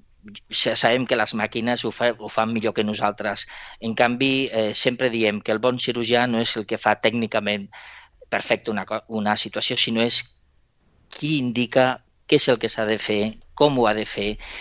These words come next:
i després, sobretot, la relació humana prèvia a la intervenció i posterior a la intervenció, perquè ho hem de saber. El pacient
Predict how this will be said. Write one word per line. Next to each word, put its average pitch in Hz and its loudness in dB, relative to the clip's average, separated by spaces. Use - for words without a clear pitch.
i 123 -2
després, 113 2
sobretot, 110 0
la 107 6
relació 98 -2
humana 110 2
prèvia 120 4
a 104 4
la 101 0
intervenció 104 -2
i 113 -8
posterior 104 0
a 104 6
la 104 0
intervenció, 104 -2
perquè 101 -2
ho 120 2
hem 117 4
de 113 2
saber. 101 0
El 101 -8
pacient 135 0